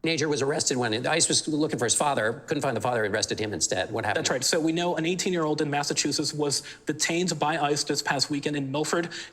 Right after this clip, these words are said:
Speaker 2: And according to his family, he has no criminal record in the U S and has been living here for most of his life, about thirteen years. And those are characteristics, John, that traditionally would refrain, or make ice refrain, rather, from arresting somebody. But under this administration,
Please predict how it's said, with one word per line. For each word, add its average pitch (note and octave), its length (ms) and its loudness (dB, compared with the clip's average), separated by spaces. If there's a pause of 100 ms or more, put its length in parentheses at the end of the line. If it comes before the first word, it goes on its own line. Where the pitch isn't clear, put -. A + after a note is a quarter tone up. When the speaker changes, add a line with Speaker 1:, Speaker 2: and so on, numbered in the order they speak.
Speaker 2:
And D3 160 2
according F3 480 0
to D#3+ 160 0
his D3+ 180 0
family, G3 340 2
he D#3+ 140 -2
has D3+ 240 0
no D#3+ 140 2
criminal F3 320 0
record D3+ 260 0
in D3 100 0
the C#3 100 -2
U C#3 160 0
S - 240 -2 (260)
and D3 120 2
has C#3+ 200 2
been D3 180 0
living F3 220 0
here C#3 180 0
for C#3+ 320 0 (180)
most D3 360 2
of D#3 80 0
his C3+ 160 0
life, C3 160 0
about C3+ 280 -2
thirteen D#3+ 380 2
years. C#3+ 440 -2 (260)
And D3 260 0
those F#3 240 2
are F3 80 2
characteristics, D#3+ 640 2
John, D#3+ 240 2 (180)
that D3+ 220 0
traditionally E3+ 500 2
would D#3 340 0 (400)
refrain, F3+ 460 2
or D3 100 4
make C#3+ 240 2
ice D3+ 200 2
refrain, C#3+ 280 0
rather, C#3 280 2
from D3+ 180 -2
arresting D3+ 400 0
somebody. C#3 380 0 (180)
But - 160 0
under F#3 160 2
this F3+ 160 2
administration, E3+ 600 2